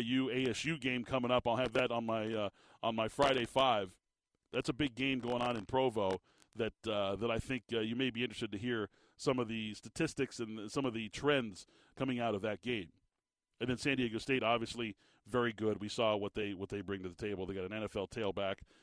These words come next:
They've got a good defense. They're well coached, and, uh, they're gonna cause problems for teams, especially in their conference this year. So those are just some of the things to look for with, with Gunner, or with, uh, Will Plummer at the, uh, at the quarterback.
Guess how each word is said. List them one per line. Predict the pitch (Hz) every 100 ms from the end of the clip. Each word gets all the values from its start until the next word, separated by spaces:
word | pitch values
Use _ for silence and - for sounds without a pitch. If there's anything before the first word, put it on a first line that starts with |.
| -
They've | 92
got | 95
a |
good | 87 101
defense. | 87 95 - 95 -
They're | 92
well | 90 95
coached, | - 92 87 - - _ _ _ -
and, | 90 85 85
uh, | 87 85 82
they're | 104
gonna | 101 98
cause | 110 92
problems | - 92 92
for | -
teams, | 90 107 95
especially | 85 131 127 95 85 _ _ _
in | 104
their | 98
conference | 87 110 92 90 -
this | 87 -
year. | 82 65 _ _ _ _ _ _ _ _ -
So | - 151 127 _ _ _
those | 185 175
are |
just | 170 -
some | 185
of | 156
the |
things | 143 165 147
to | 147
look | 156
for | - 156 156
with, | 139 139 -
with | 139 123
Gunner, | 147 151 143 143
or | 131 120
with, | 123 -
uh, | 120 107
Will | 151
Plummer | 147 147 147 139 - - _
at | 127 127
the, | 123 123 123
uh, | 120
at |
the | 120
quarterback. | - 147 135 135 131